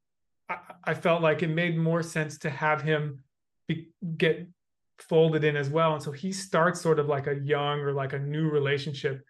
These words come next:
with Denise, which is the, the oldest sister, and, or, yeah. And then, so as the two families are sort of growing together,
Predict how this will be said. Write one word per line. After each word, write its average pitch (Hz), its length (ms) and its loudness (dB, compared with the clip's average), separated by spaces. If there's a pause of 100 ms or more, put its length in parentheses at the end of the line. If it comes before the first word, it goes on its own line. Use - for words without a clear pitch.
(220)
with 147 260 2
Denise, 139 580 -4 (720)
which 143 260 4
is 131 140 -2
the, 143 260 0
the 143 120 0
oldest 139 420 -2
sister, 143 280 -2
and, 143 300 -6
or, 135 360 2 (360)
yeah. 131 280 0 (260)
And 156 320 2
then, 151 480 0 (320)
so 160 520 4 (1000)
as 202 280 2
the 180 120 -2
two 196 300 -4
families 165 500 -2
are 143 40 0
sort 147 260 -2
of 139 60 -4
growing 143 340 -4
together, 135 680 -2